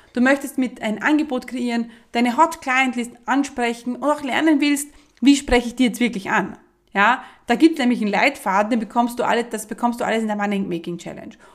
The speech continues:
Und du bekommst die Energie, du bekommst das Commitment, du bekommst die Gruppe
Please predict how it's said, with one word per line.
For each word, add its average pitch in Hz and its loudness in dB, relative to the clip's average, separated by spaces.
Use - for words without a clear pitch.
Und 349 4
du 294 2
bekommst 247 -2
die - -8
Energie, 302 4
du 254 -4
bekommst 233 -2
das - -8
Commitment, 277 0
du 240 -4
bekommst 233 -2
die 226 -6
Gruppe 277 2